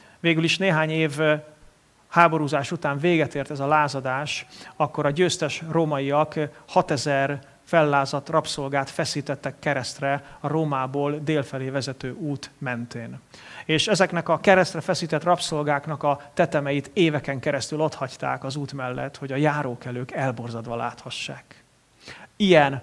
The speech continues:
az emberi béke. Amikor a győztes, az erősebb békét köt, az mindig az ő érdekeit szolgálja, az ő pozícióit erősíti meg, és a vesztesnek mindig a kárára van.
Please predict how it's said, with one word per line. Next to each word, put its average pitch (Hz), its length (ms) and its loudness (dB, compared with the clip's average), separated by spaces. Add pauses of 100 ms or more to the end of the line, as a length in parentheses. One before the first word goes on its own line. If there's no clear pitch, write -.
(120)
az 127 120 -8
emberi 120 340 -6
béke. 117 440 -10 (720)
Amikor 160 600 2 (280)
a 147 80 -4
győztes, 147 880 0 (280)
az 165 200 -2
erősebb 139 720 2 (160)
békét 143 520 0
köt, - 380 -8 (320)
az 135 180 0
mindig 175 680 2 (260)
az - 200 -8
ő 165 140 4
érdekeit 160 520 0
szolgálja, 165 760 -2 (340)
az 139 180 -4
ő 160 220 4
pozícióit 160 680 0
erősíti 156 540 -2
meg, 160 360 -4 (240)
és - 180 -4
a 123 160 -4
vesztesnek 165 840 2
mindig 147 640 2
a - 140 -10
kárára 117 560 -2
van. 113 260 -12